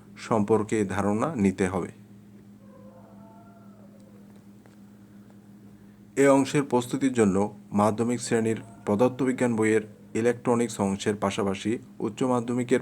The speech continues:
পদার্থবিজ্ঞান বইয়ের বিদ্যুৎ, তড়িৎচৌম্বক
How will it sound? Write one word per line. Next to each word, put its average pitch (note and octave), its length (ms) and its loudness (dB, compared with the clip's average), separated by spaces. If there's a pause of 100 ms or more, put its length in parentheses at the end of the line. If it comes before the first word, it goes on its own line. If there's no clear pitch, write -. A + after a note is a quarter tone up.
পদার্থবিজ্ঞান B2 680 -2
বইয়ের G#2+ 240 4 (600)
বিদ্যুৎ, A#2+ 500 2 (460)
তড়িৎচৌম্বক A2+ 840 2